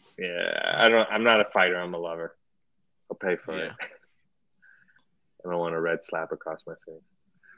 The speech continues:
Speaker 1: <laughs> Nick's, I mean, somehow, like, we say it every year. We look at the draft at the end of Nick, and we're like, "Shit, Nick has either, it's either Nick doesn't have a strong team at the draft, and then it just ends up being super strong, or he has a strong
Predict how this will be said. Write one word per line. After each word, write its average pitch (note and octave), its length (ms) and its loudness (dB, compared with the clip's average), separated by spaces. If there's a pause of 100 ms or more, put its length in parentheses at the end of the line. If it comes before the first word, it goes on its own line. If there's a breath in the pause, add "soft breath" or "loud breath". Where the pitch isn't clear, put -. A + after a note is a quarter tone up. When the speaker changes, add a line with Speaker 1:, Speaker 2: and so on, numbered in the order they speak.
(1800 soft breath)
Speaker 1:
<laughs> F#3 520 6 (600 loud breath)
Nick's, C#3 340 6
I C#3 100 10
mean, C3+ 220 6
somehow, C#3+ 480 2 (180)
like, A#2 220 6
we A2+ 100 2
say A#2+ 220 2
it B2 120 2
every G#2 300 0
year. F#2+ 220 0
We F#2+ 120 -4
look F#2+ 200 -4
at F#2 80 -14
the G2 80 -18
draft F2+ 440 -4
at F#2 200 0
the F#2 80 -8
end F#2 200 -6
of E2+ 140 -8
Nick, F2+ 240 -2
and F2+ 100 -10
we're F2 80 -8
like, F2 280 -2 (320)
"Shit, G#2+ 340 4
Nick F#2 160 0 (260)
has F2 360 4
either, G#2 300 8
it's - 180 0
either A2+ 180 8
Nick G#2+ 240 6
doesn't A#2+ 340 2
have A#2 140 2
a F#2+ 60 -6
strong G2+ 420 -4
team G#2 240 -4
at G2 80 -4
the G2+ 80 -4
draft, F#2+ 380 0
and F2+ 100 -10
then F2+ 100 -6
it E2+ 120 -6
just F2+ 160 -8
ends F2+ 180 -4
up F#2 140 2
being F#2 180 -2
super F#2+ 240 -6
strong, G2+ 300 -2
or F2 80 0
he E2+ 120 0
has G2 140 6
a F2+ 60 -10
strong F2+ 260 -4